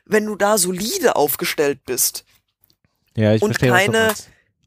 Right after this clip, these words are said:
Speaker 1: keine Geschwindigkeit über die Außen reinbringst, ja, dann siehst du halt genau das, was du gegen Leipzig in der ersten Halbzeit gesehen hast.
Speaker 2: Ja,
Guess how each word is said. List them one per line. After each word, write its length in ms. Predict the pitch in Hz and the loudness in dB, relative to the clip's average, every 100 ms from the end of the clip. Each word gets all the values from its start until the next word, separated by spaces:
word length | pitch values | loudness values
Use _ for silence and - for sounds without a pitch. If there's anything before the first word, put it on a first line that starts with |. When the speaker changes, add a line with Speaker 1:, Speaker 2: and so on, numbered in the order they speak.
| - | -4
Speaker 1:
keine 240 | 214 220 | 0 0
Geschwindigkeit 760 | 196 220 202 262 320 - 262 226 | 2 0 0 0 -2 -2 -2 0
über 140 | 196 | 0
die 100 | 175 - | 0 0
Außen 360 | - 349 262 | 0 -2 -4
reinbringst, 760 | 196 156 156 151 151 143 - - | -2 -2 -2 -4 -6 -6 -6 -2
ja, 80 | 170 | 0
dann 180 | 175 | 0
siehst 260 | 190 220 - | -2 -2 -2
du 80 | 226 | -2
halt 200 | 214 - | -4 -4
genau 260 | 180 165 170 | 0 2 2
das, 320 | 202 311 - | 0 -2 -4
was 140 | 214 | -6
du 80 | - | -6
gegen 220 | 196 202 | -4 -2
Leipzig 380 | 175 175 - 214 | 0 -2 -2 -8
in 80 | 202 | -8
der 80 | 185 | -6
ersten 280 | 190 - 170 | -6 -6 -6
Halbzeit 340 | 143 - 131 | -4 -6 -8
gesehen 320 | 127 - - 139 | -10 -10 -12 -8
hast. 140 | |
Speaker 2:
Ja, 80 | 107 | -6